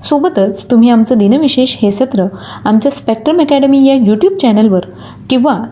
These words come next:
Spotify म्युझिक ॲप, अँकर एफएम आणि Google पॉडकास्टवर देखील रेडिओ एमपीएससी गुरु ऐकू शकता. चला तर मग मित्रमैत्रिणींनो,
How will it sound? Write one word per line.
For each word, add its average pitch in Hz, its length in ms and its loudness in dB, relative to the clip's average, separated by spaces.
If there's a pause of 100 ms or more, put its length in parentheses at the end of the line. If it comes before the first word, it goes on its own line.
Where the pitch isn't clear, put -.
(120)
Spotify 240 480 -2
म्युझिक 226 400 2
ॲप, 190 120 -2 (760)
अँकर 233 300 2
एफएम 196 300 0 (920)
आणि 226 180 2 (160)
Google 208 260 2
पॉडकास्टवर 208 680 0
देखील 208 360 0 (360)
रेडिओ 240 460 2 (100)
एमपीएससी 208 520 2
गुरु 233 300 4 (260)
ऐकू 208 240 -2
शकता. 190 340 -4 (540)
चला 208 220 0
तर 233 120 0
मग 240 140 4
मित्रमैत्रिणींनो, 240 880 2